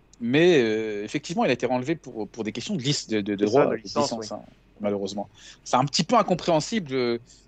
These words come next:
Speaker 1: euh, dans le sens où ça se prévoit, ce genre de choses. Et, euh, peut-être que le, le, le fr-, le futur Forza était censé sortir bien avant. Euh, ce qui aurait permis de, de, de l'enlever du store, euh, à la sortie du nouveau, tu vois. Mais là, je, je comprends pas.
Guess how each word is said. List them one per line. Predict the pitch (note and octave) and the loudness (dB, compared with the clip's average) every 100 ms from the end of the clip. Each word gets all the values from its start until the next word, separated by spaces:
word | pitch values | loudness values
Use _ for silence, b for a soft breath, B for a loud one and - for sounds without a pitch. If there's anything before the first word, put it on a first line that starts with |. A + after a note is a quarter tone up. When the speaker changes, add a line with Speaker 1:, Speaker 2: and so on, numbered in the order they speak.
| _ A2 | _ -10
Speaker 1:
euh, | G#2 G#2 A2 A2+ | -8 -6 -8 -4
dans | A#2+ | -2
le | |
sens | B2 G3 - | 2 0 2
où | |
ça | D#3 D#3 | 0 0
se | |
prévoit, | - F3+ F#3 G3+ | 0 2 4 2
ce | - | 0
genre | B2 | -4
de | A#2 | -4
choses. | A#2 G3 G#3 - b b _ - | -4 -4 -4 -12 b b _ -8
Et, | A#2+ C3+ A2 G#2 | -4 -2 -4 -6
euh, | |
peut-être | G2+ B2+ F3 F3 | -6 0 0 0
que | - | -2
le, | C3 C#3 A2 G#2+ G2+ G#2 | 2 2 0 -4 -10 -10
le, | G#2 G2+ | -10 -10
le | G2 | -12
fr-, | - - | -12 -6
le | C#3 | -6
futur | - C#3 D#3+ | -4 -2 -2
Forza | - B2+ D3+ | -2 -2 2
était | C#3+ A#2+ | 2 0
censé | B2 - C3 A#2+ b _ | -6 -6 -8 -8 b _
sortir | - C#3 - C3+ A#2+ | -4 -4 -2 -6 -6
bien | A#2+ G#2 D3 E3 | -10 -2 0 4
avant. | C3+ C3 G#3+ _ b _ _ A2 | 2 0 -4 _ b _ _ -12
Euh, | G2 G2 G2 F#2+ F#2 F#2 F#2 F2+ F#2 F2+ F2 F2 | -10 -10 -12 -12 -12 -12 -10 -10 -10 -12 -14 -16
ce | E2+ | -16
qui | - G#2+ | -4 2
aurait | G#2 | 4
permis | A#2+ G#2+ B2+ | 4 4 2
de, | A#2 F#2+ | 2 0
de, | F#2+ F#2 F#2+ F#2 F2+ | -2 -6 -8 -14 -14
de | F#2 | -6
l'enlever | G2 A2 G#2+ A#2 | 0 2 2 2
du | G#2 | 0
store, | - C#3+ B2 G#2+ | 0 4 4 4
euh, | F#2+ - b b _ _ - F#2 | -2 -6 b b _ _ -14 -10
à | |
la | G2+ G#2 | -8 -4
sortie | B2 - A#2+ | -4 -2 -6
du | A#2 | 0
nouveau, | C3+ D3 G#3+ | 2 4 4
tu | - | 4
vois. | A2+ D#3+ b b _ - | 0 0 b b _ -12
Mais | G#2 G#2+ | -4 2
là, | D#3+ | 2
je, | C3 G2+ | 2 -6
je | G2 | -10
comprends | G#2+ B2+ - | -8 -8 -4
pas. | G#2+ - | -2 -4